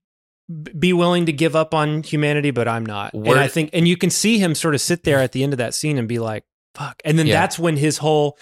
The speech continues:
Speaker 1: that's when he throws the metronome across.
Speaker 2: Yeah.
Speaker 1: He's like, he can't wait for time to tick away
Speaker 2: I
Speaker 1: anymore,
Speaker 2: think
Speaker 1: you know?
Speaker 2: that, that in that scene,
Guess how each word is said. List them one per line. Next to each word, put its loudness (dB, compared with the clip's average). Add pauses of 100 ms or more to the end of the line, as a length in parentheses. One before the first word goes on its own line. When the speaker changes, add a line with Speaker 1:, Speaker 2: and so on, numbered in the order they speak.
(160)
Speaker 1:
that's 0
when 0
he 0
throws 0
the 0
metronome 0
across. -2
Speaker 2:
Yeah. 4
Speaker 1:
He's 2
like, 0
he 2
can't 0
wait -2
for -4
time -4
to -8
tick -10
away -4
Speaker 2:
I 0
Speaker 1:
anymore, -2
Speaker 2:
think -2
Speaker 1:
you -4
know? 0 (100)
Speaker 2:
that, -14
that -2 (260)
in 0
that -2
scene, -4